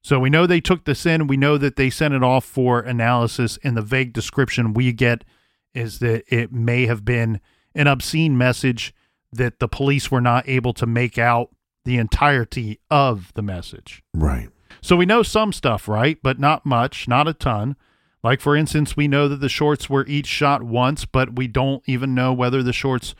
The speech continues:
Speaker 1: were shot with the same gun. The police said early on that no weapon was found at the scene, so it appears that the guns that were taken into evidence might have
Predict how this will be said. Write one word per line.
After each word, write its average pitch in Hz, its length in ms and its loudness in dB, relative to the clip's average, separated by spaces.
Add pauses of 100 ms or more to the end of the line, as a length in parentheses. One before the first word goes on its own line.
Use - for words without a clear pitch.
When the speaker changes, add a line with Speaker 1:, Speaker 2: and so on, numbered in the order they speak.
(300)
Speaker 1:
were 131 80 0
shot 123 300 0
with 131 100 -6
the 131 80 0
same 131 280 0
gun. 120 420 -2 (600)
The 135 100 2
police 180 320 0
said 196 220 2
early 165 360 2
on 156 320 4
that 139 120 0
no 147 140 4
weapon 143 360 2
was 139 180 0
found 135 320 2
at 131 100 -2
the 135 80 -6
scene, 110 540 -4 (320)
so - 160 2
it 135 60 0
appears 143 340 0
that 131 120 0
the 131 100 -2
guns 139 300 0
that 117 200 -2
were 170 180 2
taken 123 380 -2
into 113 220 -2
evidence 117 460 -2
might 117 360 -2
have 127 280 -4